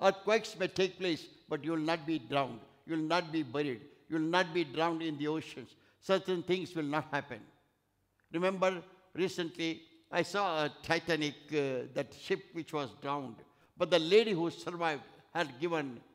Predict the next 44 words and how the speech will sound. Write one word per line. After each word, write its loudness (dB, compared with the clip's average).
the -2
importance -4
and 0
given -2
that -6
testimony. -4
A -2
lady 4
survived. -8
There 4
are 4
about 0
three 0
ladies, -2
or -4
four, -12
I 0
do -4
not -2
know -4
exactly -4
how 0
many -4
people -8
survived. -4
I 0
don't -2
have 2
a -2
proper -2
record. -4
But 2
the 8
lady 10
who 4
survived, 0
they 0
took -8
a, 0
you -4
know, 2
B 2
B -2
C, -4